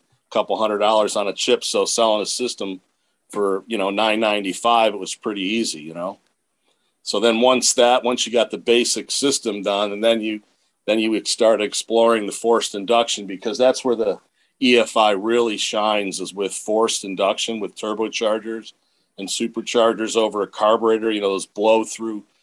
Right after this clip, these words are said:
setups. I mean, they're getting a little better now, but this, the E F I just is,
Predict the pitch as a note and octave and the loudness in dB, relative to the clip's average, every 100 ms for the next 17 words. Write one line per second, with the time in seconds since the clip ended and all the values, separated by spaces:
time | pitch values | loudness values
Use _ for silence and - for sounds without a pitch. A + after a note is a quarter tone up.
0 | _ - - A2+ A2 G#2+ - A2+ G#2+ G#2+ | _ -6 0 4 6 4 2 -6 -4 -4
1 | G2+ G#2+ A2+ G#2+ G#2 G#2+ F2 A2 G#2+ F#2+ | -2 2 2 2 0 -2 2 2 2 0
2 | G#2 G#2 G2+ G2 G2 - - _ _ - | 0 0 0 -6 -10 -12 -14 _ _ -12
3 | A#2 B2 A2+ G#2+ A2 G#2+ G#2 F#2+ F#2 - | 0 4 4 4 4 4 2 -2 -8 -10
4 | - G#2+ - | -12 -14 -14